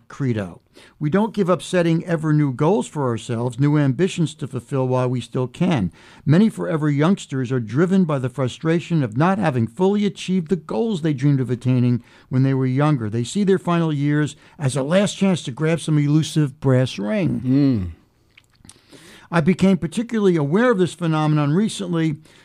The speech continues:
Speaker 1: when the fiftieth anniversary report of my college class arrived in the mail. And then he gets into some cute stuff I'm not interested in. But anyway, <laughs> um, he then goes on to,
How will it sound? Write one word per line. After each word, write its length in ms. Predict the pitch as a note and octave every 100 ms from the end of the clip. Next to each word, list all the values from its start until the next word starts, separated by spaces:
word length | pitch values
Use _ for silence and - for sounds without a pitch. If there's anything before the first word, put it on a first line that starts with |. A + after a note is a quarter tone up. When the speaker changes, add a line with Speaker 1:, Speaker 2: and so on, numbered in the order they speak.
| _
Speaker 1:
when 140 | - C3+
the 60 |
fiftieth 340 | C3 F#3 F3+ E3
anniversary 420 | D#3 C#3 C#3+ D3
report 200 | C3 C#3
of 60 | B2
my 100 | A#2+
college 360 | B2+ A#2 A2
class 340 | - F#3 F#3+ -
arrived 380 | D#3+ D3+ D3
in 100 | C3 B2+
the 60 |
mail. 460 | C3 C3+ C3 C3 A#2+ _ _ _ - - _ - _ _
And 140 | C3+ B2
then 140 | B2+ B2
he 60 |
gets 240 | A2+ B2 A#2+
into 180 | A2+ A2
some 180 | -
cute 280 | G#2 - G2
stuff 320 | - F#2+ F2+
I'm 100 | F2+
not 120 | F2 F2+
interested 400 | - - - -
in. 40 |
But 100 | -
anyway, 360 | F3 G#3+ D#3+ D3 - -
<laughs> 140 | D3+
um, 320 | D#3 D3+ D3 C3+ - - _ _ _ _ _ _ _ _ _ - _ _ _
he 160 | - D#3
then 220 | E3+ A#3
goes 200 | A3 D#3
on 220 | D#3 C#3+
to, 140 | B2+